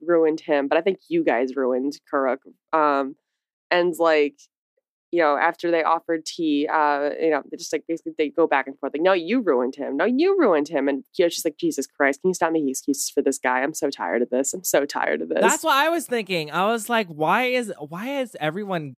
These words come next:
Speaker 2: talking about Kuruk like he's, like, this, like, three-year-old toddler that is, like, so impressionable? And if you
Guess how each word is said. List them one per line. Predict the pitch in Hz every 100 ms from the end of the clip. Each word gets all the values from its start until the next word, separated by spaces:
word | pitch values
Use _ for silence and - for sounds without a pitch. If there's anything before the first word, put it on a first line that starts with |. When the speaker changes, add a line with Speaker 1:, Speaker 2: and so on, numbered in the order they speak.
| _
Speaker 2:
talking | - 196 214 262
about | 240 208
Kuruk | - 196 202 202
like | 175 160
he's, | - 180 170
like, | 165 160 143
this, | 160 143 -
like, | 151 135
three-year-old | _ - 175 208 226 190 160
toddler | - - 160 180 170 127 120 117 117
that | 135 127
is, | 143 147
like, | 139
so | - - 196 214
impressionable? | 196 139 165 170 - 160 123 117 117
And | 110 123
if | 131
you | 143